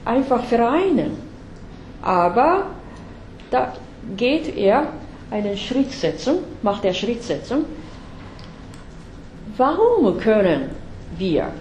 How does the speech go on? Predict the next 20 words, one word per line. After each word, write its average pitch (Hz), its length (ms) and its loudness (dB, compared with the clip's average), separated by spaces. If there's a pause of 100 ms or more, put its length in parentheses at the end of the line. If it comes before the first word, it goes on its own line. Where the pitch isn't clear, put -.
(140)
unser 196 560 4
Ich, - 480 2 (260)
personales 247 880 6
ontisches 247 680 0
Ich 220 420 0
im 202 140 -2
Hier 175 280 -4
und 147 300 -6
Jetzt, 208 540 -4 (760)
die 190 100 4
beiden 180 540 4 (640)
nicht 392 320 4
vermitteln? 302 680 4 (1120)
Warum 269 460 6
können 233 300 4
wir 254 180 4
die 226 140 4
beiden 247 520 4
entgegengesetzten 196 920 2
Komponente 156 640 0